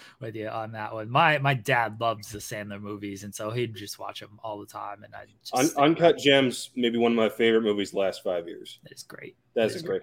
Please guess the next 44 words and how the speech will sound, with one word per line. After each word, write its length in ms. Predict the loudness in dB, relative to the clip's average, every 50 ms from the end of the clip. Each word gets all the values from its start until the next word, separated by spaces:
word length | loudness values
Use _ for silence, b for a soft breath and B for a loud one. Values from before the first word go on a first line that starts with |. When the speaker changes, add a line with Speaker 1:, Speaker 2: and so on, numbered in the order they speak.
| -6 -10
Speaker 1:
great. 120 | -10 -10 -8
Speaker 2:
freaking 60 | -10
movie. 120 | -8 2 6
Speaker 1:
Look, 220 | 6 6 6 4 0
classic, 680 | 4 8 8 8 8 8 6 2 2 2 -4 -16 -16 _
classic 440 | 0 4 6 6 6 6 4 0 2
like 140 | 2 0 2
Sandler, 600 | 2 2 4 4 4 4 4 4 4 4 2 0
Billy 180 | 2 2 4 4
Madison, 720 | 4 4 4 4 4 4 2 2 2 2 2 2 0 -4 -4 0
Waterboy, 800 | 2 4 4 4 4 2 2 2 4 4 4 4 4 4 2 2
all 180 | 2 0 2 2
that 180 | 2 0 0 -2
stuff. 400 | 0 2 4 4 2 2 0 0
Like 120 | 6 6
Speaker 2:
Everything 340 | 8 10 10 10 10 10 8
up 120 | 8 8
till 140 | 8 6 6
Mister 320 | 6 4 2 4 0 2
Deeds 320 | 4 4 4 4 4 2 -2
is 100 | -8 -4
fantastic. 720 | -4 -4 -4 -4 -6 -8 -8 -8 -14 -20 _ _ _ _ _ _ _ _ _ _ _ 0
Speaker 1:
I 80 | 2
like 140 | 2 2 2
Speaker 2:
And 100 | 0 0
Speaker 1:
Mister 140 | 4 6 6
Speaker 2:
then 100 | 8 6
it 40 | 4
Speaker 1:
Deeds. 80 | 2 2
Speaker 2:
falls 260 | -2 -2 -2 -4 -10
off. 340 | -14 -18 -20 -20 -20 _ _ _ _ _ _ _ _ _ -10
Speaker 1:
I 60 | -8
like 160 | -8 -8 -10 _ -18
Mister 200 | -18 -18 -18 -18
Deeds. 400 | -20 -20 -20 -20 -20 -20 -20 _ _
Speaker 2:
Yeah. 120 | -8 -8 -8 -10 _ _ _ -20
Speaker 1:
That's 160 | -20 -20 -20
a 20 |
good 120 | -20 -20 _ _
movie. 120 | _ _ _ _ _ _ _ _ _ -12
Um, 500 | -12 -10 -10 -10 -12 -12 -14 -14 -14 -4 4
Speaker 2:
Very 260 | 6 6 6 6 4 0
sneaky. 400 | -2 -8 -12 -16 _ -20 _ _ _ _ _ _ _ _ _ -6
Speaker 1:
Yeah. 260 | -6 -6 -6 -6